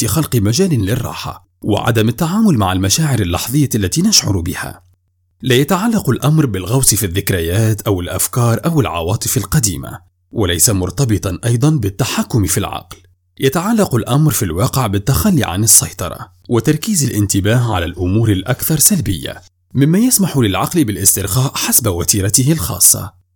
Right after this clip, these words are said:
نتيجة لذلك، ستكون مستعدا لإطلاق العنان لنفسك.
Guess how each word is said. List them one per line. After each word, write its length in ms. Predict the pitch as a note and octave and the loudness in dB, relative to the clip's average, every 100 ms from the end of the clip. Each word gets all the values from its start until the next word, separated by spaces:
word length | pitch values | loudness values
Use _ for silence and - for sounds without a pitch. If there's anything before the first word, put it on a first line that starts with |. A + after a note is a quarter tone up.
| - | -4
نتيجة 440 | B2+ A#2+ E3+ F3+ G#3 | 0 2 2 2 2
لذلك، 440 | G#3 B3+ C4 - | 2 2 0 2
ستكون 520 | C3 C3 - F#3+ D3+ | 0 0 -2 0 2
مستعدا 540 | G2 - F2 A2 B2 F3+ | 2 0 -2 -2 0 0
لإطلاق 640 | C3 - - A2 C3 - | 0 -2 -4 -2 0 0
العنان 580 | G2 E2 E2+ G#2 A#2 A2+ | -2 -2 0 2 4 4
لنفسك. 720 | E3+ G#2 - - C2 - - | 2 0 0 0 -2 -12 -18